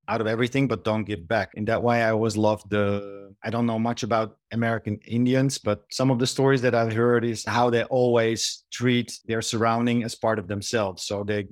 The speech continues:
would call it Brother Mountain or a Brother Sky, or I, I don't know the, what the names exactly they would give to it, but it's, it feels much more like you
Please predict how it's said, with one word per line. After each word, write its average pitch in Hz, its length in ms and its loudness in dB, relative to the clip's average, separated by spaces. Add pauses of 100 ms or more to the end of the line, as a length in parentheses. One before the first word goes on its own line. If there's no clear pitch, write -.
would 104 180 -4
call 104 200 2
it 98 160 0
Brother 110 260 2
Mountain 107 680 0
or 98 220 -2
a 98 120 -2
Brother 104 360 0
Sky, 101 500 -2
or 98 260 -8
I, 69 200 -8
I 113 60 -4
don't 113 160 2
know 110 160 2
the, 107 120 -2
what 113 180 0
the 120 60 0
names 123 280 4
exactly 120 420 -2
they 113 60 2
would 110 200 -2
give 139 180 0
to 147 100 -2
it, 143 140 -2
but 117 140 0
it's, - 320 -8
it - 80 -20 (100)
feels 135 240 2
much 127 260 2
more 123 220 2
like 117 320 0
you 110 320 -6